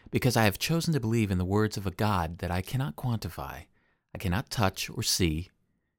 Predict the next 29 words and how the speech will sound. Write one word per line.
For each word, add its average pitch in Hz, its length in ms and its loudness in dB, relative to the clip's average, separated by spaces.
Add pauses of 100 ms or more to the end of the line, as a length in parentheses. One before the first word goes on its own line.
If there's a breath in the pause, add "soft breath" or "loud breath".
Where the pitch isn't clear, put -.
(100)
and 92 100 -2
I - 20 -2
cannot 139 360 0
necessarily 151 520 0
prove 143 360 0
scientifically 104 720 -2
that 87 140 -4
he 110 180 0
exists. 90 640 -2 (800)
I - 80 0
choose 101 600 2 (180)
to 95 100 -6
believe. 90 480 0 (1040)
Despite 165 400 4
what 165 140 6
I 151 80 4
see 156 240 2
in 151 80 2
front 165 240 0
of 139 40 2
me, 92 120 2 (280 loud breath)
despite 196 520 4 (300 loud breath)
what - 180 4
my 139 120 4
logic 139 560 2
and 127 120 2
experience 110 560 0
tell 131 240 0
me, 82 380 -4